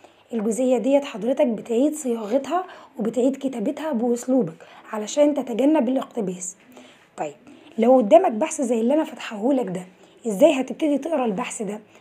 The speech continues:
او ايه هي الاجزاء اللي موجودة في البحث اللي حضرتك ممكن تستفيد منها في كتابة البحث بتاعك؟ اول حاجة عندك بتشوف العنوان بتاع البحث.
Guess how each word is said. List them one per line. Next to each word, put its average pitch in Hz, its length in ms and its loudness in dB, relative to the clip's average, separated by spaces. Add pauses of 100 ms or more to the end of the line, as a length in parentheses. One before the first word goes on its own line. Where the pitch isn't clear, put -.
(220)
او 247 140 0
ايه 320 140 4
هي 320 220 6
الاجزاء 254 480 0
اللي 226 120 0
موجودة 226 340 2
في 294 100 -4
البحث 226 260 -2
اللي 262 120 0
حضرتك 269 460 -4
ممكن 294 520 4
تستفيد 269 480 -2
منها 277 220 2
في - 120 -14
كتابة 269 320 -6
البحث 214 340 -6
بتاعك؟ 202 420 -6 (680)
اول 349 240 8
حاجة 277 220 0
عندك 262 300 2
بتشوف 220 440 -4
العنوان 254 420 4
بتاع 247 300 4
البحث. - 520 -2